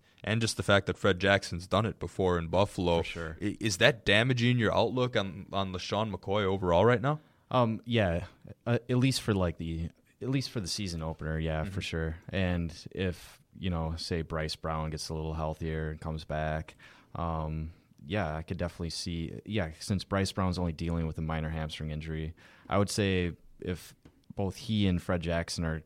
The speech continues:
Speaker 2: completely healthy, no injury concern in week one, they'll probably hold, I mean, I don't wanna say that they'll probably, uh, make LeSean McCoy inactive. They might still have him active,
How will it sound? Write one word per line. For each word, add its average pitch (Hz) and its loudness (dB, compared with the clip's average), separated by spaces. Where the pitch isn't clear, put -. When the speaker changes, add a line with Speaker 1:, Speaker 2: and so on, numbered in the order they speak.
Speaker 2:
completely 87 -2
healthy, 82 -2
no 82 -2
injury 82 -4
concern 82 -2
in 78 -2
week 80 -6
one, 78 -2
they'll 95 2
probably 90 -2
hold, 85 -4
I 95 -4
mean, 92 0
I 87 0
don't 87 0
wanna 82 -4
say 87 -2
that 80 -4
they'll 80 -6
probably, 82 -4
uh, 80 -2
make 82 -4
LeSean 82 -4
McCoy 82 -4
inactive. 80 -4
They 82 -2
might 82 -2
still 85 -2
have 80 -4
him 73 -8
active, 82 -4